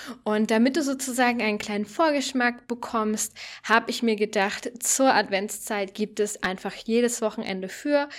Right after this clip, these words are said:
einen der vier Typen eine Meditation. Die wird natürlich sehr, mm, basic gehalten. Das bedeutet, wir gehen jetzt gar nicht so tief hinein.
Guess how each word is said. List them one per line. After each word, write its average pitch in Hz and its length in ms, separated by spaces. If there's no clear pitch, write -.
einen 240 360
der 214 300
vier 220 340
Typen 254 480
eine 196 420
Meditation. 240 1120
Die 240 160
wird 269 160
natürlich 254 460
sehr, 190 460
mm, 196 440
basic 349 400
gehalten. 233 880
Das 208 200
bedeutet, 208 560
wir 214 100
gehen 208 220
jetzt 202 260
gar 202 220
nicht 214 200
so 214 240
tief 226 380
hinein. 226 600